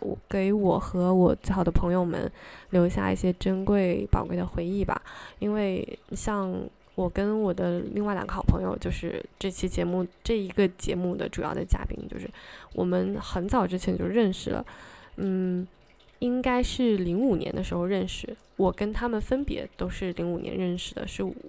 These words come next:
在我小学三年级的时候。嗯，那现在我都已经博一了，你可以推算一下我现在多大了。那，嗯，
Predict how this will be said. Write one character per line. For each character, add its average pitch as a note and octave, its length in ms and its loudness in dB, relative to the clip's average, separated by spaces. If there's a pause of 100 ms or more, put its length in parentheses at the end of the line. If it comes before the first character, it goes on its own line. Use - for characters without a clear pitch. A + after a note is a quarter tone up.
(140)
在 F#3 100 2
我 F3+ 120 2
小 - 120 0
学 - 140 -2
三 G#3 220 0
年 F#3+ 180 2
级 - 120 -8
的 - 100 -2
时 - 160 -8
候。 - 140 -6 (600)
嗯， E3+ 240 -2
那 F3 140 -2
现 A3 180 2
在 G#3 120 4
我 F3+ 160 2
都 F3+ 100 -2
已 F3+ 80 0
经 F3+ 260 -2 (360)
博 E3+ 160 -2
一 F#3 260 -8
了， F3+ 180 -6
你 G3 60 -4
可 F#3+ 160 0
以 F#3+ 40 0
推 G3+ 240 0
算 G#3+ 180 2
一 - 20 0
下 F#3 80 -2
我 F3+ 80 -2
现 F#3 100 -2
在 F3+ 120 -2
多 - 200 -8
大 F3+ 120 -8
了。 - 160 -12 (480)
那， F#3+ 280 0 (420)
嗯， G#3 340 -2